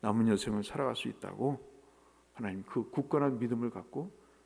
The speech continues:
살게 해달라고 기도해 보신다면 오늘 이십팔 장의 묵상이 우리에게 중요한 의미가 있지 않겠나 하는 생각을 여러분과 나눕니다. 이 은혜가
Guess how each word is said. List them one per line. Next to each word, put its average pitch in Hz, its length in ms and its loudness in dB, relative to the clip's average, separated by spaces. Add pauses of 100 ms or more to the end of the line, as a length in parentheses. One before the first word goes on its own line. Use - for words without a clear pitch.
(140)
살게 113 360 -4
해달라고 101 420 -8
기도해 107 500 -8
보신다면 107 680 -6 (680)
오늘 101 160 -4
이십팔 104 400 0
장의 113 420 2 (380)
묵상이 104 480 2
우리에게 104 520 -2 (480)
중요한 104 460 2
의미가 131 320 4
있지 113 220 -4
않겠나 107 500 -12 (480)
하는 - 220 -16
생각을 127 580 -2 (420)
여러분과 98 580 -6
나눕니다. 92 540 -8 (240)
이 123 120 4
은혜가 92 360 2